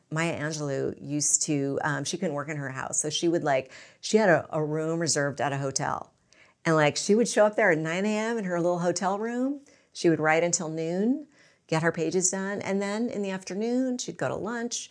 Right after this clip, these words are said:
do whatever she, you know, if she had meetings or whatever she needed to do or read,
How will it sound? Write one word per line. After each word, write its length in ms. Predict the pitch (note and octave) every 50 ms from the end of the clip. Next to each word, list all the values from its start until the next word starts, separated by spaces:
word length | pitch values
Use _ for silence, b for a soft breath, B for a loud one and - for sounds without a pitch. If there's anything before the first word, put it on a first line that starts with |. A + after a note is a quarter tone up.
| B B B B B B B B -
do 120 | - E3 D#3+
whatever 380 | D#3+ D3 D3+ D3 D3+ D3+ D3+
she, 540 | D3+ - - D3+ C#3 C#3 C3+ C3 - - - _ _ _ _ - - - - -
you 140 | E3 E3
know, 220 | D3+ C#3 C3+ C3+ -
if 80 | - -
she 100 | - D#3
had 140 | C3+ C#3 F3+
meetings 540 | A3 B3+ A#3+ A#3+ A#3 A3+ A3 A3 G#3+ -
or 220 | F3 D#3 D#3 - - - -
whatever 300 | D3 D3+ D3+ D3 D#3 D#3
she 160 | - - E3
needed 260 | D#3 D3+ D3 C#3+ C#3+ -
to 80 | D#3+ D3
do 240 | E3 G3 G#3+ G#3+
or 140 | F#3+ D#3+ D3+
read, 520 | C#3 C#3+ D3+ D#3+ E3+ F3+ G3 G#3+ G#3 A#3